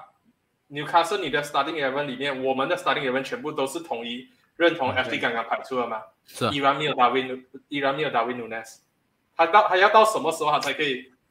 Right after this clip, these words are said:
Speaker 1: 回到 starting eleven？
Speaker 2: 哎，
Speaker 1: 然后他 starting
Speaker 2: 但是
Speaker 1: eleven最好的位置是哪里？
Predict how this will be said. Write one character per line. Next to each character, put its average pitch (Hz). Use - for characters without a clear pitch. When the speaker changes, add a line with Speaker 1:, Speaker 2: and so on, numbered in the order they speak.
Speaker 1:
回 135
到 151
starting 139
eleven？ 120
Speaker 2:
哎， 135
Speaker 1:
然 135
后 165
他 -
starting 202
Speaker 2:
但 202
是 160
Speaker 1:
eleven 185
最 165
好 135
的 123
位 139
置 135
是 135
哪 113
里？ 107